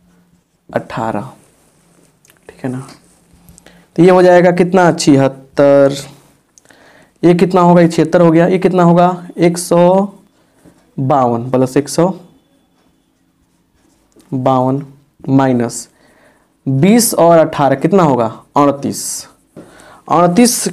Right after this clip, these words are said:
गुने कितना? छः, तो दो सौ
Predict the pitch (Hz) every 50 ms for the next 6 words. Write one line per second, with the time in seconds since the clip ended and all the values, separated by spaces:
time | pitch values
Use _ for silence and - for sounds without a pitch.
0 | - - 175 175 180 190 185 180 180 170 170 160 139 120 107 107 - - _ _
1 | _ _ _ _ _ _ _ _ _ _ _ _ _ _ _ _ _ _ _ _
2 | _ _ _ - - _ - - - - 120 113 107 104 - - _ _ _ _
3 | _ _ _ _ _ _ _ _ _ _ _ _ - 147 131 123 127 139 185 208
4 | 202 - - - 185 175